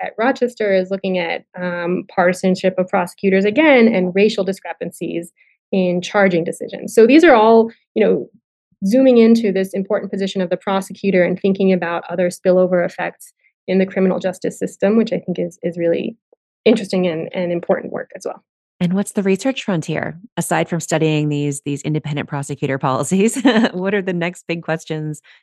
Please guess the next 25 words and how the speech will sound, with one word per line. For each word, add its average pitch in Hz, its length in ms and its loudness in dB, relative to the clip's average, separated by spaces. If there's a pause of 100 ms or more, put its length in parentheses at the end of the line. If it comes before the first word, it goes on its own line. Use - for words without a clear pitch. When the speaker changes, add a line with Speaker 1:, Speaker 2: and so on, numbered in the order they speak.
(100)
Speaker 2:
in 160 120 0
this 156 200 -2
area 151 320 -6
that 143 160 -6
you 151 140 -4
and 147 100 -4
others 151 340 -8
are 147 60 -8
gonna 143 120 -8
be 143 120 -8
thinking 147 260 -8
about - 200 -8
going 143 200 -6
forward? 151 380 -8 (440)
Speaker 1:
Yeah, 214 280 6
it's 202 160 2
such 254 160 4
a 302 40 4
good 262 160 4
question. 185 400 0
And 190 160 0
I 196 100 2
wish 196 200 0
we 202 80 -4
could, 185 360 -2